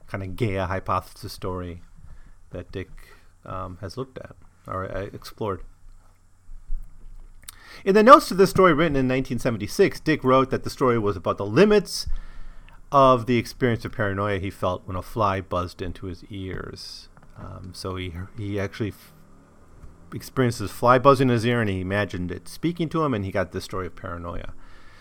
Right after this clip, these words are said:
Now, that maybe is all we should do with this story, is just, uh, do what he says here and say, "This is about paranoia." And,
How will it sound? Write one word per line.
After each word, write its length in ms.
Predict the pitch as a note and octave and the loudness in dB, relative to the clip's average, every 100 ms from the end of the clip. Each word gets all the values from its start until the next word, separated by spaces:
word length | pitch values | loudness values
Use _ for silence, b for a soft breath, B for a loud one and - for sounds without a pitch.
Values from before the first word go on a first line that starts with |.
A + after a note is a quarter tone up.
| b b b - | b b b 4
Now, 280 | D#3+ D3+ | 10 12
that 340 | D3 F#3 F3 - - | 12 10 8 6 -4
maybe 260 | - B2+ A2+ | 2 4 4
is 140 | G#2 G2 - | 0 -2 -4
all 200 | G#2 G#2 | -2 0
we 80 | |
should 160 | G#2 G#2+ | -2 2
do 100 | F3+ | 2
with 140 | A#3 | 2
this 100 | G#2 | -2
story, 400 | - G2 G2 G#2+ - | -6 -6 -6 -8 -12
is 120 | F#2+ | -12
just, 300 | - F#2+ - - - - | -10 -12 -12 -18 -20 -12
uh, 320 | - F#2 F#2 F#2+ F#2 | -8 -6 -6 -10 -6
do 120 | A2 | -4
what 280 | G2 G2 F#2+ - - - - | -2 -2 -4 -10 -20 -20 -10
he 120 | A#2+ | -6
says 260 | - E3 A3+ | 2 2 2
here 160 | A2+ | 0
and 160 | G#2+ A2+ | 0 -2
say, 240 | - G2 | -2 -2
"This 220 | G2 G2 - | -2 -4 -6
is 120 | F#2+ | -6
about 280 | F#2+ A2+ B2 | 0 0 2
paranoia." 540 | D3+ D3+ E3+ C3+ F2 | 2 4 6 6 2
And, 340 | E2 E2+ F2 | -4 -8 -8